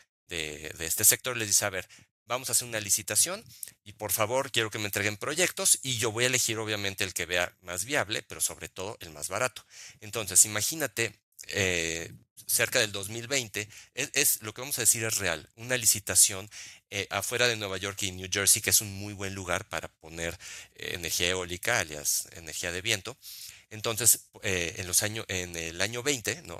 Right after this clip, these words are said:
Dos, dos mil veinte, las tasas por la pandemia, las tasas estaban muy bajas. Entonces, fueron con varias empresas, "Ok, eh, presenten proyectos", hicieron la licitación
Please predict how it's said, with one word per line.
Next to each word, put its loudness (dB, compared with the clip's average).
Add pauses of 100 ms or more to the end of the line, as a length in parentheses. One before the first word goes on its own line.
(140)
Dos, -10 (160)
dos -12
mil -6
veinte, -4 (240)
las 0
tasas 2
por -16
la -8
pandemia, -6
las 2
tasas 2
estaban 2
muy -10
bajas. 0 (300)
Entonces, 0
fueron -4
con -10
varias 2
empresas, -2
"Ok, -10
eh, -4
presenten 0
proyectos", -2
hicieron 6
la 2
licitación 0